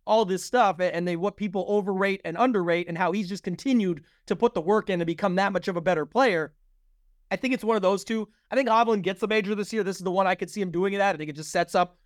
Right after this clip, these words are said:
well for him. The reason I brought up the Open, and that I'll skip ahead to my last one, just give it now, is 'cause it's at Troon. And what we saw last time, and just thinking of that, like, you talk about a guy, the, those postage stamp greens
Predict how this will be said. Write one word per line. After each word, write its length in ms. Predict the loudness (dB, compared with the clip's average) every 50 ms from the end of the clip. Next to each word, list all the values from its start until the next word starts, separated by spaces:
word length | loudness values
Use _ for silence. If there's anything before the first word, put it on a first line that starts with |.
| _ _
well 240 | 2 4 4 4 4
for 140 | 4 2 0
him. 60 | 2
The 100 | 0 -2
reason 320 | -2 -2 -2 -2 0 2
I 100 | 2 2
brought 240 | 2 4 2 2 2
up 140 | 0 -4 -8
the 100 | -12 -4 0
Open, 440 | 2 2 2 2 0 -2 -2 -4 -8 -12 _ _ _
and 120 | -2 0 2
that 180 | 2 0 0 _ 2
I'll 120 | 2 2
skip 240 | 2 0 -2 -2 0
ahead 180 | 0 0 0 0
to 40 |
my 140 | 0 0 2
last 280 | 2 2 2 2 0 -4
one, 200 | -6 -6 -6 -8 -10
just 200 | -8 -6 -6 -4
give 120 | -2 -2 0
it 80 | 0
now, 260 | 2 2 2 4 2 2
is 80 | 0
'cause 160 | -2 -6 -8
it's 120 | -4 -2 -2
at 120 | -2 -2
Troon. 400 | -4 -4 -4 -2 0 0 -2 -4 -6 _ _ _ _ _ _
And 200 | -4 -2 0 2
what 160 | 2 0 0
we 80 | -2 -2
saw 200 | 0 2 2 4
last 300 | 4 4 2 2 0 0
time, 160 | 0 0 0
and 60 | -2
just 120 | -6 -6 -4
thinking 240 | -2 -2 0 0 0
of 80 | 2
that, 220 | 4 4 4 4 2
like, 80 | 0 -4
you 60 | -2
talk 200 | 0 0 0 0
about 140 | 0 -2 -4
a 40 | -2
guy, 340 | 0 0 2 2 2 0 -2 -6 _ _ _
the, 140 | -4 -4 -2
those 360 | 0 0 0 0 -2 -6 -14 _ _ _ 2
postage 400 | 2 2 2 0 -2 -4 -4 -4
stamp 380 | -6 -4 -2 0 0 0 0
greens 560 | 0 0 0 2 2 0 -2 -2 -4 -6 -10